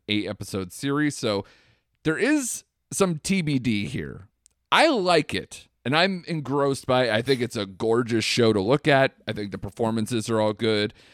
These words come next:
Um, while I, uh, am mixed on some things, uh, with Lakeith Stanfield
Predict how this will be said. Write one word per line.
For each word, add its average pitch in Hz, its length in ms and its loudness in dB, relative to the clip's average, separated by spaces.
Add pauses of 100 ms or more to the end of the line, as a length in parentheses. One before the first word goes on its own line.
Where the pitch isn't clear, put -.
(240)
Um, 95 420 -2
while 95 360 -2
I, 95 280 0 (360)
uh, - 40 -12 (460)
am 120 240 -6
mixed 117 340 -2
on 104 320 -2
some 107 320 0
things, 101 540 -4
uh, 95 220 -2
with 98 160 -6
Lakeith 101 360 -4
Stanfield 95 800 -2